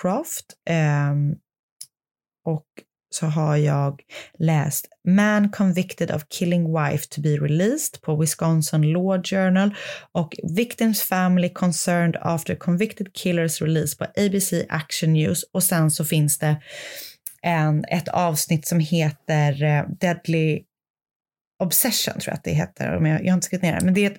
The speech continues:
det är en serie som heter Fatal Vows på Investigative Discovery.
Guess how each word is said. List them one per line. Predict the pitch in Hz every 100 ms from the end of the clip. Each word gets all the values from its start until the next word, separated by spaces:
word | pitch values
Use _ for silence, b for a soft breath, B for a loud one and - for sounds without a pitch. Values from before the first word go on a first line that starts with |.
| 185
det | 202 196
är |
en | 190
serie | 190 190 175
som |
heter | 170 165
Fatal | - 180 180 175
Vows | 180 156 156 -
på | - 151 139
Investigative | - 156 151 - 175 170 156 156 156 -
Discovery. | - 156 - 170 -